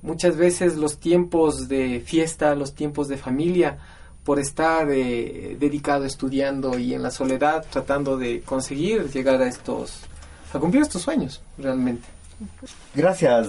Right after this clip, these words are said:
Speaker 2: Alexis. Qué, qué bonito saber esto, Clever. O sea, es emocionante para uno también, solo de escucharles. Uno también ya se visiona, "Ah, algún día, algún día, aunque sea soñando, pero también es de volar", dice, ¿no?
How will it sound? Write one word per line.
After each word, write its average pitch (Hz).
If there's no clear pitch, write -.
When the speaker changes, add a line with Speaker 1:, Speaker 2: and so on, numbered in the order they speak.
Speaker 2:
Alexis. 110
Qué, -
qué 226
bonito 175
saber 123
esto, -
Clever. 147
O 104
sea, 143
es 185
emocionante 160
para 131
uno 156
también, 143
solo 185
de 160
escucharles. 120
Uno 139
también 131
ya 120
se 104
visiona, 151
"Ah, -
algún 104
día, 110
algún 110
día, 113
aunque 101
sea 113
soñando, 104
pero 95
también 95
es 98
de 95
volar", 95
dice, 90
¿no? 92